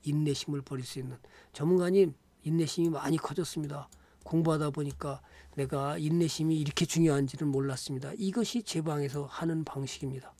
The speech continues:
여러분이 올바른 투자 방법을 가진 다음에, 그 다음에는 여러분이 플러스 인내심이 강해져야 돈이 커지는 겁니다. 요걸 잊지 마시고요.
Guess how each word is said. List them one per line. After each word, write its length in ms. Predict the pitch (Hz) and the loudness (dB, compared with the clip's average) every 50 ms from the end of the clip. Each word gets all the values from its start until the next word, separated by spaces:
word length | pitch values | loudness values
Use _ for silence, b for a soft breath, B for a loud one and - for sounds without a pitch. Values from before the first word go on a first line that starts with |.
| B B B B B B B B B B B B _ - | B B B B B B B B B B B B _ -4
여러분이 400 | 131 131 123 131 147 160 165 170 | -2 -2 0 0 0 0 0 0
올바른 480 | - 147 139 147 143 143 143 147 143 135 - | 0 -2 -2 -2 0 0 0 0 -2 -2 -4
투자 320 | - - - - 202 160 | -8 -8 -4 -2 0 0
방법을 380 | 151 147 143 139 127 131 131 131 | 0 0 -2 -2 -2 -4 -4 -4
가진 380 | - - - 123 123 143 147 139 | -4 -6 -6 -2 0 2 2 2
다음에, 480 | 131 120 120 117 135 156 151 135 - b b b b b b b _ | 0 -2 -2 -4 -4 -4 -6 -6 -10 b b b b b b b _
그 160 | - - 139 | -10 -6 -2
다음에는 680 | 131 135 127 123 131 139 156 175 196 226 269 262 220 - | 0 0 2 2 2 2 4 4 4 2 2 0 -4 -4
여러분이 380 | 135 123 120 117 123 131 135 | -4 -4 -4 -4 -4 -6 -6
플러스 640 | 131 - - - 202 156 139 - - - 190 214 220 B B B B B - - | -8 -8 -6 -4 -4 -4 -4 -6 -2 0 0 0 0 B B B B B -12 -4
인내심이 580 | - 135 135 135 135 127 - - - 131 135 135 | 0 0 2 2 2 0 0 -2 -4 -4 -4 -4
강해져야 680 | - - - 123 120 120 117 - - 123 131 147 175 B B B B B - - | -4 -4 -4 -4 -4 -6 -8 -8 -8 -6 -6 -6 -6 B B B B B -18 -12
돈이 420 | - - 123 123 120 127 135 139 - _ | -8 -6 -4 -4 -2 -2 -2 -4 -4 _
커지는 360 | - - - - - 202 170 143 | -10 -8 -6 -2 -2 -2 -2 -4
겁니다. 300 | - - - - - - _ _ _ _ _ _ _ _ _ _ - 143 | -8 -16 -20 -20 -20 -20 _ _ _ _ _ _ _ _ _ _ -4 0
요걸 220 | 147 156 180 165 | 2 4 4 2
잊지 200 | 139 - - 170 | 2 0 -6 -6
마시고요. 540 | 160 147 - - - - 139 139 139 165 | -6 -6 -10 -12 -12 -10 -10 -10 -10 -10